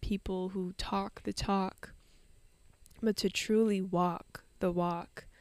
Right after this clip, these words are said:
it's a every moment dedication and commitment. It's committing to being of service in every moment, and being of service in every moment is being of service to yourself in every moment.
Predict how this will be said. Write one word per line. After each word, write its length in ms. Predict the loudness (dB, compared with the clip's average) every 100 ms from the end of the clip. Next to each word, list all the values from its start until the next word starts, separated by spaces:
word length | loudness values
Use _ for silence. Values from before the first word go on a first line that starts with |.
| -20 -20 -20 -20 -10
it's 260 | -6 -4 -4
a 280 | -4 -4 -8 -14 _ -6
every 320 | -6 -2 0
moment 640 | 2 0 0 -2 -6 -8 -10 -14 _ -2
dedication 840 | 2 2 2 0 0 0 -2 -4 -4
and 160 | -4
commitment. 720 | -2 0 0 -2 -8 -8 -10 -10 -16 -20 -20 -20 -8
It's 340 | -4 -4 -4 -6
committing 460 | 0 2 4 2 2
to 200 | -2 -2
being 340 | -2 0 0
of 140 | -2 -6
service 560 | -6 -4 -4 -6 -10
in 100 | -10 -6
every 320 | -4 -2 -4
moment, 460 | -4 -6 -6 -8 -6
and 160 | -4 2
being 260 | 4 4
of 100 | 2
service 540 | -2 0 2 2 0 -2
in 80 |
every 300 | -4 -4 -4
moment 420 | -4 -2 -4 -6 -10
is 140 | -12
being 360 | -6 -2 -2 -2
of 120 | -6
service 520 | -4 -2 -4 -4 -6
to 160 | -4 -4
yourself 800 | -4 -4 -2 -2 -2 -6 -10 -12
in 120 | -8 -4
every 300 | -4 -4 -6
moment. 540 | -6 -6 -8 -6 -8